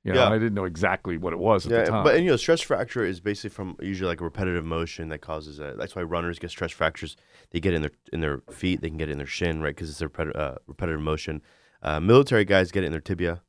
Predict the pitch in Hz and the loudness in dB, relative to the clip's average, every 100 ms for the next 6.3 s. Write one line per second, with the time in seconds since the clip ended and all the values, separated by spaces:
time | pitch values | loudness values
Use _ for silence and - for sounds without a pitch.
0 | - 107 104 117 82 76 87 82 - 85 | -4 0 0 0 -4 -4 -2 -2 -2 -2
1 | 78 76 80 85 - _ _ - - 131 | -2 -4 -4 -4 -8 _ _ -4 4 6
2 | 117 113 110 98 95 90 82 - 101 98 | 6 2 0 0 -2 -4 -10 -6 -4 -2
3 | 87 85 80 - 85 127 151 143 156 143 | -2 -4 -4 -4 0 4 4 4 4 4
4 | 147 135 123 - 131 127 123 156 127 107 | 2 2 0 0 2 4 4 4 4 2
5 | 76 - 107 98 90 _ _ - - 143 | -2 0 0 0 -4 _ _ -4 2 2
6 | - 156 95 | 4 2 2